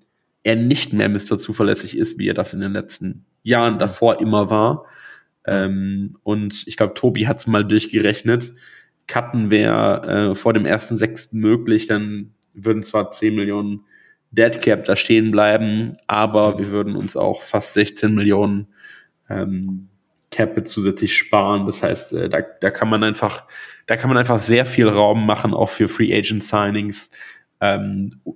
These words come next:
Speaker 1: natürlich auch für Rookies wieder, ähm, aber darin den, den Kader in der Breite eher zu verstärken. Und man muss dazu ganz klar sagen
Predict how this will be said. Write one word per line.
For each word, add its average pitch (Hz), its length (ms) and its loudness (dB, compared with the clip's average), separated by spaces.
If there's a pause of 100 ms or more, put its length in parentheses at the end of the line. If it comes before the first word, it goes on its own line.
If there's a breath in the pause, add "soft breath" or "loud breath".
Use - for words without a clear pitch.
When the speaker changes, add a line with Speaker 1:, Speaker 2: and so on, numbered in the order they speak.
(140)
Speaker 1:
natürlich 98 400 -4
auch 90 80 -4
für - 140 -2
Rookies 113 400 2
wieder, 101 560 -2
ähm, 101 340 -12 (280)
aber 104 460 -4 (460 soft breath)
darin 113 380 2
den, 104 240 4
den 107 160 2
Kader 104 240 0
in 101 60 0
der 101 60 -2
Breite - 400 -4
eher 82 200 -4
zu - 120 -16
verstärken. 95 520 -4
Und 127 440 0
man 110 140 2
muss 123 220 0
dazu 110 280 -6
ganz 104 300 -4
klar 101 180 0
sagen 113 520 2